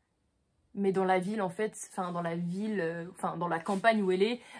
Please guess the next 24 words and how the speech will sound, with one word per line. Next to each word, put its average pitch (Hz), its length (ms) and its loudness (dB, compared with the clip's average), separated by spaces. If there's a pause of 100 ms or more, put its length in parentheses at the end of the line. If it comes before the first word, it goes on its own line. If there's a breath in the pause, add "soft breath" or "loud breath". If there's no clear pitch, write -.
euh, 185 180 2
son 190 240 -2
père 202 260 -2
a 165 120 0
des 165 160 -4
amis, 175 340 -2
euh, 156 260 -10
qui - 100 -20
sont, 180 260 -10
euh, 160 100 -6
par 170 240 2
dizaines 185 480 0
et 170 40 -4
par 175 240 2
milliers, 202 440 2
donc, 190 240 -4
euh, 185 40 0
forcément, 196 600 -4
t-, - 160 -12
on 190 80 -4
te 208 100 -6
retrouve 196 360 0
assez 185 200 -2
facilement. 185 540 0